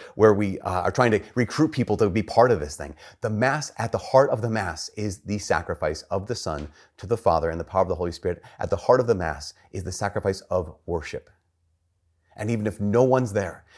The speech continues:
God is worth worshiping. Even if no one else participates, we do it because God is worth worshiping. Even if the Catholic Church, you know, even if, if, if every church was empty, but we still had the priest, and whoever,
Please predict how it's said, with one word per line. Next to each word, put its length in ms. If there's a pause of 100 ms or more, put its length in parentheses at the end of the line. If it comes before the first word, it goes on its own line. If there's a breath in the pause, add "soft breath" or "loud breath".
(200 soft breath)
God 240
is 160
worth 520 (160)
worshiping. 480 (2000)
Even 160
if 100
no 200
one 160
else 120
participates, 600 (640 soft breath)
we 140
do 260
it 180
because 300
God 240
is 100
worth 320
worshiping. 460 (400)
Even 240
if 100
the 80
Catholic 300
Church, 240
you 100
know, 140 (180 loud breath)
even 200
if, 420
if, 180 (140)
if 140
every 260
church 180
was 220
empty, 440 (480 soft breath)
but 80
we 100
still 220
had 200
the 80
priest, 260
and 100
whoever, 500